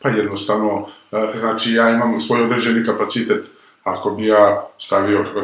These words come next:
hemiju i aditive, ja bi mogao da pečem puta pet. Da, da izbacim puta deset količine hleba, jer on bude gotov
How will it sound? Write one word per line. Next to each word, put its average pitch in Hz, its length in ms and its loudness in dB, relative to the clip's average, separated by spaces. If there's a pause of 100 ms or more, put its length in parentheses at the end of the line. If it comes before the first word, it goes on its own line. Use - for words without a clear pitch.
(140)
hemiju 101 640 -2 (220)
i 90 140 -10
aditive, 101 680 -2 (260)
ja 92 100 -4
bi 98 100 -6
mogao 98 280 -2
da - 80 -2 (100)
pečem 104 280 -4
puta 104 280 -8
pet. 107 240 -2 (1120)
Da, 92 300 -6
da 98 160 -4
izbacim 98 720 -4 (500)
puta 104 220 -6
deset 107 640 -2
količine 101 500 -2
hleba, 101 240 -4 (400)
jer 92 120 -10
on 92 240 -6
bude 95 320 -2
gotov 95 560 -4